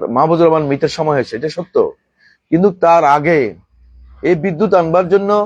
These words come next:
যা করণীয়, শুরু করবার যে জায়গাটা, সেটা তো আমরা করছি। আমি কথাটা সেটাই বলতে চেয়েছি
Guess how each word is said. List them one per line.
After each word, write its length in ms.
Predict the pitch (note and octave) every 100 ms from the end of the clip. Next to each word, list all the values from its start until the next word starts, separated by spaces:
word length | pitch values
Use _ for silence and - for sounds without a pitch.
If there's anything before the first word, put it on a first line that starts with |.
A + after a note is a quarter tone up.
| A3+ _ _ _ _ F#2+
যা 260 | G2+ D#3 F#3+ G3+
করণীয়, 460 | G3+ G3+ F#3 C#3+ G2 D#2 _ _ _ _ _ _ _ _ _ _ _ _ -
শুরু 280 | - A3 A3
করবার 260 | B3 A3+ A3+
যে 100 | G#3
জায়গাটা, 380 | E3 B2 G#2+ E2 _ _
সেটা 220 | - G3
তো 80 | G#3
আমরা 220 | E3 F3 E3
করছি। 220 | C3 -
আমি 160 | B2 E3+ -
কথাটা 260 | C#3+ D3+
সেটাই 340 | - D#3+ E3+ F3+
বলতে 180 | C#3 G#2+
চেয়েছি 320 | G2+ F2+ -